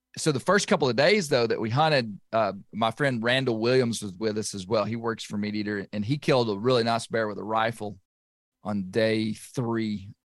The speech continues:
And so he was up front. And so we were kinda watching bears and trying to figure out,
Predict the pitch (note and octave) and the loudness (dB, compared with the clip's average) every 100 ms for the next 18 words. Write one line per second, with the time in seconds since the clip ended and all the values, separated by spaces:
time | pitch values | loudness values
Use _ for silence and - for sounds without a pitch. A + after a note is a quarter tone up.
0 | _ _ _ G#2+ G#2+ A2+ G#2 A#2+ D#3 C3 | _ _ _ -4 0 2 2 0 2 2
1 | G2 - B2+ - _ D3 C3 - A2+ B2+ | -2 0 0 0 _ 0 2 2 0 0
2 | C3 D#3+ C3+ E3 C#3 A2+ A2 C#3 C#3+ C#3+ | 2 2 2 2 2 2 4 4 4 0
3 | A#2+ A2 B2 C3 C3 B2+ A#2+ G2+ - C3 | -2 2 2 4 4 2 0 -4 0 0
4 | B2 A2 - B2+ A#2 A#2+ A#2+ A#2+ A#2 | 2 -2 -4 -4 0 4 4 4 2